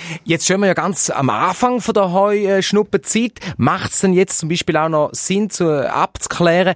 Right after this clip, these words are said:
auf welche Pollen dass man allergisch ist? Weil Sie haben ja ganz am Anfang gesagt, man müsse das, äh, ein bisschen im Auge behalten, man muss schauen, wie hoch das die Pollenbelastung ist. Und eben, nicht jeder Mensch ist auf die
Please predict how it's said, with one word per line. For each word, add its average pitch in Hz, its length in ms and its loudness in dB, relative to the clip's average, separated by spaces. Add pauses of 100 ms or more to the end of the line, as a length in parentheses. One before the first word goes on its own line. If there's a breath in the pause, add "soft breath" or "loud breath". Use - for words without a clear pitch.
(180 loud breath)
auf 123 200 0 (140)
welche 226 340 2
Pollen 202 460 2 (360 loud breath)
dass 160 240 0
man 156 160 2
allergisch 151 540 -2
ist? 135 180 -4
Weil 143 120 -2
Sie 165 120 -2
haben 151 60 0
ja 143 80 0
ganz 147 200 -4
am 143 80 -4
Anfang 175 220 -4
gesagt, 165 200 -2
man 143 140 -2
müsse 156 280 -2
das, 143 220 -4
äh, 87 280 -6
ein 113 60 -2
bisschen 156 180 -2
im 135 100 0
Auge 170 300 0
behalten, 175 460 -4
man 156 100 0
muss 147 160 -2
schauen, 180 380 0
wie 131 100 -2
hoch 156 240 -2
das - 140 -8
die 180 100 -6
Pollenbelastung 175 580 -2
ist. 165 140 -8
Und 147 80 0
eben, 175 160 0 (280 loud breath)
nicht 151 300 4
jeder 180 220 0
Mensch 156 280 0
ist 151 200 -6
auf 139 160 -6
die 147 260 0